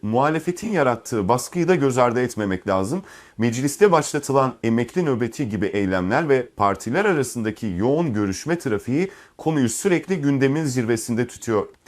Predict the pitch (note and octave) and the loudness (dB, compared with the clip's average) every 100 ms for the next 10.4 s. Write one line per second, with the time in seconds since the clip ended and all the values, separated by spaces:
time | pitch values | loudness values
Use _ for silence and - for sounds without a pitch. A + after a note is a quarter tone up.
0 | - - A2 A2+ G#2+ A2+ A2 G#2 A2 A#2 | -18 -2 0 2 2 2 0 0 0 0
1 | A2+ - - D3+ - A2+ A2 G#2 G2 F2+ | -4 -8 -6 -6 -2 -2 -2 -2 -4 -6
2 | - G2 G2 - F#2+ F#2+ - G#2 A2 E3 | -4 -2 -2 -4 -2 -2 -4 -4 -2 -2
3 | - - - B2 A#2+ E3 D#3 F3 - B2 | -6 -20 -2 0 0 2 2 0 -4 -2
4 | A#2+ - A2 A2 F3+ C3 A2+ G2+ G2+ F3 | -2 -2 -8 -4 -4 -2 -2 -2 -4 -6
5 | D3 - G#2 F#2 F2 F#2+ D#3 F3 - D#3+ | -10 -8 -2 -2 0 -2 -4 -6 -4 -2
6 | E3+ A#2 G2+ F#2+ F2 F#2+ B2 D3+ A2 A2+ | 0 0 0 -2 -4 -2 -2 0 -2 -2
7 | C3 G#2+ F#2 C#3+ G#2+ G2 G#2+ F#2+ F2 F#2 | 0 0 0 -2 -4 -6 -4 -2 -2 -4
8 | E2 - _ _ _ G2+ B2+ D#3 F3+ G#3+ | -4 -6 _ _ _ -4 0 2 2 0
9 | - - - G#3 F3 C#3 B2 - A2 - | -6 -14 0 2 2 0 -2 -2 -4 -4
10 | - E2 D2 | -6 -6 -6